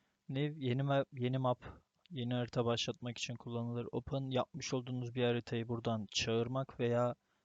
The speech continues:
maplardan herhangi birini açmak için kullanabilirsiniz. Save, kaydetmek, save as farklı kaydetmek için. Options, buradan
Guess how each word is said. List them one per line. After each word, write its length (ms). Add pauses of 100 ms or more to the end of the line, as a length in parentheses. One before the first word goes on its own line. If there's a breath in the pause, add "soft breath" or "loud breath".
(260)
maplardan 680
herhangi 440
birini 220
açmak 400
için 220
kullanabilirsiniz. 840
Save, 360 (120)
kaydetmek, 840 (240)
save 280
as 180
farklı 360
kaydetmek 520
için. 240 (520 loud breath)
Options, 680 (260)
buradan 460